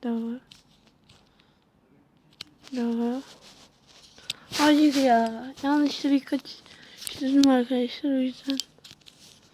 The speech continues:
Abi şimdi. Doğru. Ki domates istiyor. Aa, her tür değişiyor muymuş?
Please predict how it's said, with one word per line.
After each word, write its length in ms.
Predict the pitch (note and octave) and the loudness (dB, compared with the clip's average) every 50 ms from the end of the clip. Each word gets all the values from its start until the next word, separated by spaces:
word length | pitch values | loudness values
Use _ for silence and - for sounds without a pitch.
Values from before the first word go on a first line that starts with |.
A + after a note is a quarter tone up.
| - - _ _ _ _ _ _ _ _ _ _ _ _ - | -20 -20 _ _ _ _ _ _ _ _ _ _ _ _ -10
Abi 220 | B3 A#3 A3+ G#3 - - _ _ - - | -8 -8 -8 -10 -12 -18 _ _ -12 -4
şimdi. 320 | - B3+ A#3+ A#3 A3 A3 A3 - _ - _ - | -2 0 2 2 0 -2 -6 -12 _ -16 _ -8
Doğru. 200 | B3 A#3 A#3 A3+ A3 - _ _ _ _ _ _ - - _ _ _ _ _ _ - - - - - _ _ _ _ _ | -6 -4 -4 -4 -6 -10 _ _ _ _ _ _ -20 -20 _ _ _ _ _ _ -20 -20 -20 -20 -20 _ _ _ _ _
Ki 300 | - - B3+ A#3 A#3 A3+ - _ - | -10 -6 -4 -4 -4 -6 -10 _ -4
domates 480 | B3 A#3 A#3 A#3+ A#3+ A#3 - C4+ B3+ A#3+ | -2 0 0 0 0 0 0 0 0 -2
istiyor. 540 | A#3+ - - _ - - A#3+ A3+ A3+ A3+ A3 _ _ _ _ _ _ _ _ _ _ _ | -4 -12 -16 _ -12 -8 -6 -6 -6 -6 -10 _ _ _ _ _ _ _ _ _ _ _
Aa, 220 | - C#4 D4 E4+ F4 | -4 -2 0 2 2
her 140 | F4+ F#4 F4+ | 2 2 0
tür 240 | F4+ - F#4 E4 | -2 -4 -6 -4
değişiyor 440 | - - E4+ F4 - - - A#4 A4 | -2 -2 -2 -2 -4 -6 -4 -2 0
muymuş? 640 | A4 E4+ C#4 B3 A#3+ A#3 A#3+ B3 - - - - | 0 0 0 0 0 -2 -4 -4 -8 -12 -18 -20